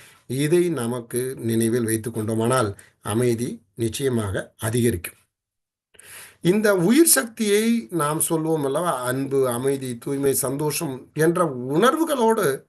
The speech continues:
நாம் அந்த ஆத்மாவுடைய இயற்கை குணம் என்று சொல்கிறோம். அதனால்தான் யாராவது இறந்து விட்டாலும் கூட, "அன்னாருக்கு சாந்தி கிடைக்கட்டும், அவருக்கு அமைதி கிடைக்கட்டும்" என்றெல்லாம் சொல்கிறோம். அது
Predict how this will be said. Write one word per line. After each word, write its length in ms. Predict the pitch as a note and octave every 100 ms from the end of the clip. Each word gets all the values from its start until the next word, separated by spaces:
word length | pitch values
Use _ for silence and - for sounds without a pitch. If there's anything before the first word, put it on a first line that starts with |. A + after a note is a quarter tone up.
| _
நாம் 260 | C3+ C3+ C3+
அந்த 200 | B2 B2+
ஆத்மாவுடைய 340 | A#2+ D3+ C#3
இயற்கை 400 | C3 D#3 F#3+ G#3
குணம் 220 | D#3+ C#3+
என்று 160 | B2+ A2
சொல்கிறோம். 320 | F#2+ E2 E2+ _ _ - -
அதனால்தான் 480 | C#3+ F3 F#3 G3+ A3
யாராவது 420 | F#3 F3+ F#3+ F3+
இறந்து 260 | E3 F#3 F3+
விட்டாலும் 360 | E3+ E3 D#3
கூட, 360 | D#3 G3 D#3+ - - - -
"அன்னாருக்கு 560 | C3+ C#3+ D#3 F3 F3+
சாந்தி 400 | G#3 D3 C#3 E3+
கிடைக்கட்டும், 680 | E3 D3 - C#3 A#2+ C#3 B2 - _ _
அவருக்கு 500 | A#2+ C#3 D3 C#3+ D3
அமைதி 360 | A#2+ D#3+ A3
கிடைக்கட்டும்" 460 | A3+ D#3 D3+ D3 D#3+
என்றெல்லாம் 380 | C#3+ A#2 A#2+ B2
சொல்கிறோம். 420 | B2 A2 F#2 E2 _ - - _
அது 420 | - C3 C3+ A#2+